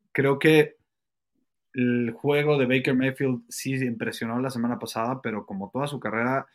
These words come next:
tú, o sea, si tuvieras mil pesos, la apostarías a que va a se-, tener dos actuaciones similares en partidos consecutivos. Por supuesto que no, su carrera ha sido un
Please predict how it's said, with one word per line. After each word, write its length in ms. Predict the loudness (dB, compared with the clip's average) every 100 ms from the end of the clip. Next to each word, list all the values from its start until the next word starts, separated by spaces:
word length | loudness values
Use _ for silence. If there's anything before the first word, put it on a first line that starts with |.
| _ _ _ _ _ _ _ _ _
tú, 380 | -4 -2 -2 -6 _
o 160 | -6
sea, 300 | -2 -2 -4 _ _ _ _ -10
si 160 | -6
tuvieras 520 | -2 0 2 0 -2 -4
mil 220 | -2 -2
pesos, 260 | -2 -2
la 80 | -2
apostarías 540 | -2 -6 -4 -2 0 0
a 80 |
que 300 | 0 0 -2 _ _ _ _ _ -6
va 220 | 0 2 2
a 400 | 0 0 0 -2
se-, 180 | -4
tener 320 | -4 -2 0 0
dos 200 | 0 -2
actuaciones 460 | -4 -4 -2 -2
similares 540 | -2 -4 -2 -2 -4 -8
en 60 | -8
partidos 300 | -6 -6 -6
consecutivos. 540 | -6 -8 -4 -4 -4 -6
Por 120 | -12
supuesto 240 | -4 0 0
que 60 |
no, 160 | 0 -2
su 160 | -6 -12
carrera 260 | -8 -6
ha 40 | -4
sido 320 | -2 -4 -4 -12 _ _ _ _ -6
un 300 | -2 -2